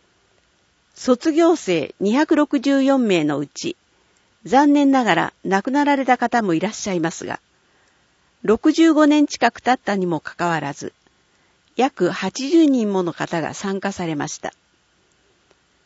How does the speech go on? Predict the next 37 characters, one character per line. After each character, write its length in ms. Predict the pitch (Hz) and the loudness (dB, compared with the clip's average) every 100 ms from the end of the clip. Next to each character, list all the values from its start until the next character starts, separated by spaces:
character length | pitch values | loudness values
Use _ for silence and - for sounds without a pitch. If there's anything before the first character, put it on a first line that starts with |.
| _ | _
写 220 | - 226 226 | -6 -2 0
真 280 | 302 302 | 2 2
が 160 | 285 277 | 4 2
二 160 | 269 330 | 4 6
枚 200 | 311 240 | 4 4
に 120 | 180 | 2
分 160 | 180 | 2
か 100 | 226 | 0
れ 100 | 220 | -2
て 120 | 208 196 | 0 -2
い 100 | 185 | -2
る 80 | 147 | -4
の 120 | 139 | -8
は、 200 | 147 - _ _ _ _ _ _ | -10 -14 _ _ _ _ _ _
人 240 | - 285 302 | 2 6 6
数 220 | 320 285 | 4 2
が 180 | 196 202 | 4 4
多 140 | 240 | 2
す 180 | - 254 | -2 -8
ぎ 140 | 190 | -8
て 240 | - 147 - _ - | -6 -8 -8 _ -12
一 260 | 185 302 | -4 0
枚 220 | 294 240 | 2 2
に 180 | 170 160 - | 0 -2 -6
収 180 | 175 262 | -6 -4
ま 140 | 269 | -2
ら 120 | 285 285 | -2 -2
な 100 | 285 | -2
か 120 | 196 | -6
っ 20 | |
た 160 | - 151 | -6 -8
た 140 | 147 | -8
め 100 | 143 | -8
で 120 | 123 | -10
す。 220 | - - _ _ _ _ _ _ _ _ _ _ _ _ _ | -12 -18 _ _ _ _ _ _ _ _ _ _ _ _ _
皆 260 | 196 233 269 | -2 2 2
様 360 | 247 185 170 | 0 -2 -2